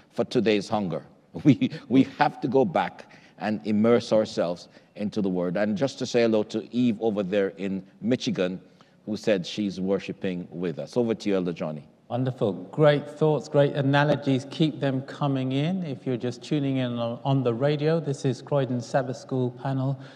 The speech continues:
Speaker 2: coming out to you live. We want to hear from you as well. Um, okay, let me go out with another question.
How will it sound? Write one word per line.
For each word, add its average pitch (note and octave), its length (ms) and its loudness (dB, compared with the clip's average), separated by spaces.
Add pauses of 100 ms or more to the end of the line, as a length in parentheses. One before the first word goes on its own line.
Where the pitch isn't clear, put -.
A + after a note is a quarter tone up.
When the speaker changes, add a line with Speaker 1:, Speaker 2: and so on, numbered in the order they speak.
(140)
Speaker 2:
coming C3+ 320 2
out A#2 220 -2
to - 120 -6
you G#2+ 280 0
live. F#2+ 420 0
We G2+ 80 -2
want F#2+ 160 -4
to F#2 60 -6
hear G2+ 180 -4
from F#2 240 -12
you F#2+ 240 -8 (100)
as G2+ 200 -10
well. A#2+ 580 2 (1200)
Um, D#3+ 440 8 (100)
okay, E3+ 260 6
let F3 140 6
me E3+ 80 0
go C#3+ 120 8
out A2+ 140 6
with A2+ 140 2
another G2+ 320 -2
question. D#2+ 560 -12